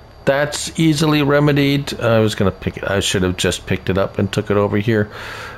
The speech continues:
Will it take bales of grass? Yes, indeed. So there we go. Food goes in here, T M R, grass or hay. And as you can see now,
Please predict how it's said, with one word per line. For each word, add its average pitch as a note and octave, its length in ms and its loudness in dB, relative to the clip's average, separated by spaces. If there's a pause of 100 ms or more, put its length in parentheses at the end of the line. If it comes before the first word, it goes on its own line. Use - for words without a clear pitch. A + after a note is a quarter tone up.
(140)
Will C#3+ 180 4
it D3 100 -2
take B2+ 300 0
bales C3 400 2
of C3 240 0
grass? C#3+ 400 2
Yes, D#3+ 300 2
indeed. C#3+ 480 2
So B2+ 160 0
there C3 160 4
we C3 120 4
go. A2+ 460 2 (180)
Food E3 340 2
goes A#2 280 2
in G#2+ 140 4
here, G#2+ 240 2
T D3+ 260 2
M A#2+ 140 4
R, A2 180 2
grass G2 400 0
or E2 200 0
hay. G2 500 0 (880)
And F2+ 240 2
as F2+ 200 0
you - 80 0
can F2 180 -2
see F#2 260 -2
now, F2+ 400 0